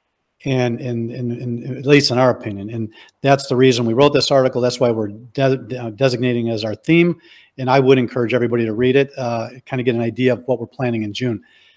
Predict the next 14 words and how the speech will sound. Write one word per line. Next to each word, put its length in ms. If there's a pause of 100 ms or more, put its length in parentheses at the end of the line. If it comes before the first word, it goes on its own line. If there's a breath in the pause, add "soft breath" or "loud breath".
(160 soft breath)
Second 380
article, 540
uh, 280
is 180
the, 220
is 160
the 100
China 360
Tech, 260 (180)
uh, 220 (140)
F 120
B 80
I 160
article. 340